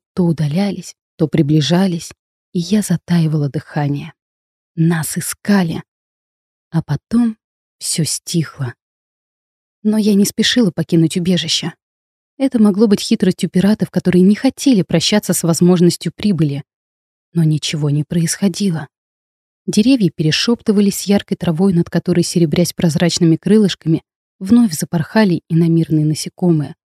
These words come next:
Трудно сказать, сколько прошло времени, прежде чем я отважилась выглянуть из укрытия.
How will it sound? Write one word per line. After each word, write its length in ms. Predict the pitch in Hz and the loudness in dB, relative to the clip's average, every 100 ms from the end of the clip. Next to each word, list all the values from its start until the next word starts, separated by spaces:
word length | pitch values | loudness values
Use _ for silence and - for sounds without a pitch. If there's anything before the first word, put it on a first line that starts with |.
| _ _ _ _ _ _ _ - | _ _ _ _ _ _ _ -2
Трудно 280 | 240 226 | 0 2
сказать, 380 | 214 - 233 214 | 2 0 0 0
сколько 460 | - - 214 226 - | -4 0 2 2 -2
прошло 320 | 170 - 180 | -6 -4 -2
времени, 500 | 151 185 156 127 - _ _ _ | 0 0 0 -4 -10 _ _ _
прежде 300 | 180 170 175 | 0 0 0
чем 180 | - 175 | 0 2
я 160 | 175 175 | 4 0
отважилась 560 | - 196 190 180 165 | 0 0 2 0 0
выглянуть 540 | 160 196 175 175 165 180 | 0 0 2 2 2 -2
из 100 | 170 | -2
укрытия. 520 | - 185 - 147 | 0 -2 -2 -10